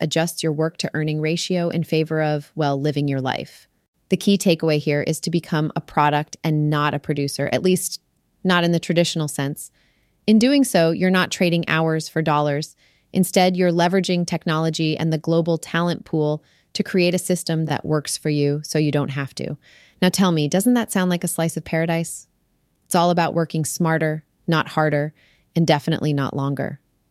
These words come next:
So ponder on that, because automation might just be your ticket to a freer, richer life. Breaking free from the nine-five grind isn't just a dream. According to Tim Ferriss, it's fully within your grasp.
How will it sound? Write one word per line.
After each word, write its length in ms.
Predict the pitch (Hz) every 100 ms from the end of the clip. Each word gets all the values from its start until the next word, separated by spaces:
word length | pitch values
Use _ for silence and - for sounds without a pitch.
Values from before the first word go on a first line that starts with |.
| _ _ _ _ _
So 180 | - 190
ponder 340 | 202 214 202
on 140 | 170 160
that, 180 | 147 -
because 320 | 165 165 147 -
automation 600 | 175 175 170 - 165 160
might 180 | 156
just 200 | - 165
be 100 | -
your 140 | 165 151
ticket 420 | - 170 160 -
to 140 | - 160
a 80 |
freer, 600 | 147 - 180 170 165 170 _ _ _ -
richer 300 | 165 - 147
life. 480 | 139 - - - _ _ _ _
Breaking 320 | - 190 214 202
free 220 | 185 170
from 180 | 170 156
the 80 |
nine-five 920 | 147 143 135 139 143 _ _ 185 180 175
grind 260 | 156 147
isn't 220 | 143 147 -
just 220 | 143 135
a 40 |
dream. 440 | 127 143 127 120 127 _ _ _
According 340 | 170 226 214 208
to 80 | 185
Tim 220 | 185 170
Ferriss, 460 | 160 143 147 - -
it's 200 | 160 -
fully 320 | - 180 175
within 300 | 156 143 143
your 100 | 139
grasp. 540 | 135 127 - - -